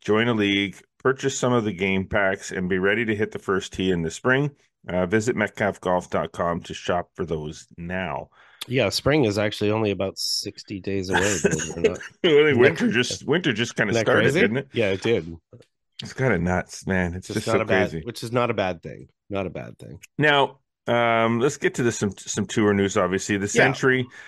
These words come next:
Speaker 2: Let's just
Speaker 1: um,
Speaker 2: rip through it.
Speaker 1: the, the first, the first, um, I guess, first event, um,
Speaker 2: Mm-hmm.
Speaker 1: uh, on the P G A Tour. Uh, Adam Hadwin was the top Canadian in the Sentry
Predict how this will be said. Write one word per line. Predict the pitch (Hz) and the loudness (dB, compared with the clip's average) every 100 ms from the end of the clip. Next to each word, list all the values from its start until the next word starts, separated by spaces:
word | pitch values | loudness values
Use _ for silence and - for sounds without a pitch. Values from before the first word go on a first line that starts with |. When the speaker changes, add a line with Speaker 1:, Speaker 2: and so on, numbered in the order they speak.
| - - - | -20 -12 -2
Speaker 2:
Let's | 101 | 2
just | 92 87 | 2 2
Speaker 1:
um, | 87 | 0
Speaker 2:
rip | 80 | -2
through | - 107 | 0 0
it. | 107 - _ - | 0 -6 _ -2
Speaker 1:
the, | 110 | -2
the | 76 107 | 0 -2
first, | 104 - 170 - - _ | -2 2 2 0 -6 _
the | - | -14
first, | - 151 139 - 123 | -2 0 0 0 4
um, | 113 104 95 90 - _ | 6 6 4 0 -8 _
I | - | -6
guess, | 92 98 | -2 -4
first | - 117 120 | -2 -4 -2
event, | 104 104 104 - - - _ 92 | -2 0 -2 -4 -16 -20 _ -6
um, | 90 85 82 82 127 _ - | -4 -4 -6 -8 -12 _ -4
Speaker 2:
Mm-hmm. | 117 160 87 - _ - | 0 0 -2 -8 _ -6
Speaker 1:
uh, | 82 | -2
on | 101 | 0
the | 101 | 0
P | 110 107 | 0 0
G | 110 | 0
A | |
Tour. | 101 107 104 - - - - | 0 0 0 -4 -20 -16 -4
Uh, | 98 101 - | 0 0 2
Adam | 139 156 | 2 2
Hadwin | 123 117 120 120 107 | 2 4 4 4 4
was | 101 | 2
the | 92 | 0
top | - 104 - | -2 -2 -2
Canadian | 107 98 101 101 | -2 0 2 2
in | 92 | 2
the | 90 | 0
Sentry | 92 101 98 - 92 | 0 -2 -2 -2 -2